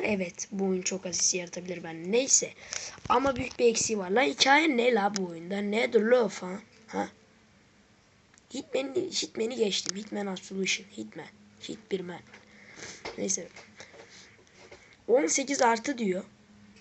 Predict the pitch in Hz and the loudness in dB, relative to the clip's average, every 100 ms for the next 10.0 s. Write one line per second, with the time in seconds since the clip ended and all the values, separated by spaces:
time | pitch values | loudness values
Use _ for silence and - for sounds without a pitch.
0 | - - - - 226 247 330 330 320 311 | -20 -20 -20 -2 4 6 4 4 4 4
1 | 254 269 - 285 277 262 240 240 208 190 | 4 2 4 4 4 4 4 4 4 2
2 | - 175 143 - - - - - - - | 0 -4 -8 -10 -10 -16 -20 -20 -20 -20
3 | - - - - - 208 220 226 254 226 | -20 -20 -20 -18 -6 -2 0 0 -2 -4
4 | 202 214 202 - - - - - - - | -4 -2 0 0 -4 -20 -20 -20 -20 -20
5 | - - - - - 233 254 262 220 185 | -20 -20 -20 -20 -16 -8 -4 -2 -2 -4
6 | - - - - - - - - - 226 | -12 -18 -18 -18 -18 -20 -20 -8 -4 -2
7 | 247 247 240 - 196 185 185 - - - | -2 0 2 0 -2 -6 -8 -16 -20 -20
8 | - - 370 370 587 453 277 262 - 233 | -20 -14 -12 -8 -2 -2 -2 -4 0 0
9 | 220 202 226 226 220 220 196 202 190 | 0 -2 -2 -4 -4 -2 -2 -4 -8